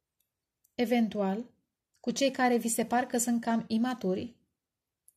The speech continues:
dar pe de altă parte trebuie să alegeți între emoții profunde și pasiune. Ce manifestați în această situație, în această relație?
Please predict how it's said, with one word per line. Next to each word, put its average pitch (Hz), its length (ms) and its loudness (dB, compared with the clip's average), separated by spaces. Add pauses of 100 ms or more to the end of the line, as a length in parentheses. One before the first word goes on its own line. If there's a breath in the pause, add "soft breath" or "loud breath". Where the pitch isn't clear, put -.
(1200)
dar 226 280 -2
pe 233 80 0
de 208 100 2
altă 240 220 2
parte 247 300 0
trebuie 240 240 -2
să 240 100 -4
alegeți 214 600 -4 (1800)
între 214 280 0
emoții 214 400 4
profunde 285 640 0 (1160)
și 240 100 -8
pasiune. 247 540 0
Ce 196 140 -4
manifestați 269 760 0
în 220 60 2
această 226 360 -2
situație, 226 520 -2
în 208 60 -4
această 202 300 -6
relație? 190 600 -6